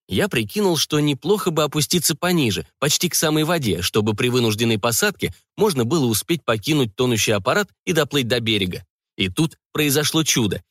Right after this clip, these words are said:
иначе мне трудно это назвать. Господь послал нам на выручку ангела в сияющих доспехах. Нет, про ангела это я выразился немного образно, а вот то, что нам помог Господь, совершенно очевидно. Уже на подходе к берегу, на встречном курсе,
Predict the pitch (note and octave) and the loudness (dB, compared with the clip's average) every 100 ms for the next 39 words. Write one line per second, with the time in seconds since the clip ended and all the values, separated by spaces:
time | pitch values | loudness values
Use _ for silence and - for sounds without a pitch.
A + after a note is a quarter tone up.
0 | _ G2+ A#2 F3 F3+ F#3+ F#3 F#3 A2 G#2 | _ -2 0 0 0 0 0 0 2 0
1 | A2+ A#2 A2+ F#2+ E2+ - _ _ A2 A2 | 0 0 0 0 -2 -8 _ _ -2 0
2 | - - E3+ - G#2+ D3+ D3 B2+ B2+ A2 | 0 -2 -2 -2 -2 0 0 2 2 0
3 | G#2 F#3+ B2 - G#2 - F3+ D#3+ D#3+ C#3+ | 2 0 0 -2 -6 -4 -2 0 0 0
4 | D3+ D3 D3 C3 C3+ D3 D3 - G#2 E2+ | 0 2 2 2 2 0 0 0 -2 -2
5 | - _ - - G#3+ D#3 - F3 A3+ G#3 | -8 _ -20 -6 0 0 0 -2 0 0
6 | G3 F#3+ F3+ F#3 F3+ F3+ E3 D#3+ E3+ E3+ | 2 2 0 0 2 2 0 0 0 2
7 | F3+ F#3 A#3+ D3 G#2+ F#2+ E2+ - _ G2+ | 2 2 2 4 2 0 -4 -8 _ 0
8 | G#2 G#2+ - D3 - G#2+ B2+ G#2 G#2+ A#2+ | 0 -2 -2 0 0 0 0 0 0 0
9 | G2+ F#2 - - - - G3 E3 - C3+ | 0 -2 0 -2 -2 -2 0 0 2 2
10 | A#2+ A2+ - A2+ G2+ F2 - - - A#2 | 2 0 0 0 0 -2 -10 -18 -10 -2
11 | A#2 D#3 C3 B2+ - D3+ B2 G2+ G2+ D3+ | 0 2 2 0 0 -2 0 0 0 0
12 | G2+ D#2 G2+ G2+ C#3 D#3 - G2+ F#2 F3 | 0 -2 -2 0 0 0 0 -2 0 0
13 | - F2 | 0 -2